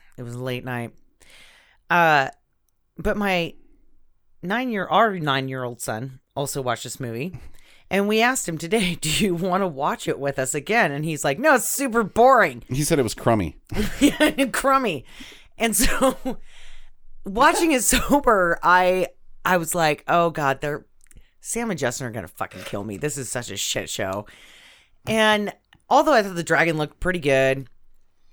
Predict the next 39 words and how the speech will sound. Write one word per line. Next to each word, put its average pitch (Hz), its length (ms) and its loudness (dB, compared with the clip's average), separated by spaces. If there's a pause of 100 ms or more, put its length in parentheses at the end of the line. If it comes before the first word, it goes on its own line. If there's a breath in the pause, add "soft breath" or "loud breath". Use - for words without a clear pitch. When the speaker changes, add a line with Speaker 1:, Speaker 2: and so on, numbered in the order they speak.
Speaker 1:
it 220 180 4
is 220 160 2
a 220 60 0
very 151 360 0
draggy 123 460 -2
story, 131 680 -2
and 147 360 0
it 156 180 -6
doesn't 175 320 0
make 151 240 -2
a 151 40 -6
lot 135 220 0
of 131 80 -6
sense. 226 520 -2
Speaker 2:
And 92 160 -2
it's - 140 -10
really 90 260 2
dumb. 73 400 -6 (180)
Speaker 1:
And 226 160 4
it's 226 140 -2
kinda 196 240 0
dumb. 113 320 -4 (120)
And 170 540 2
I, 180 320 0 (560)
even 247 260 -4
though 214 120 -2
it's 185 140 -6
spurred 185 340 -2
on 156 420 -2
more 165 320 -2
films, 131 600 -4 (1300)
I'm 185 180 0
gonna 170 220 2
give 147 160 0
it 123 80 -4
a 117 80 -6
don't. 113 360 -6
Just 104 320 -2
don't. 139 360 -2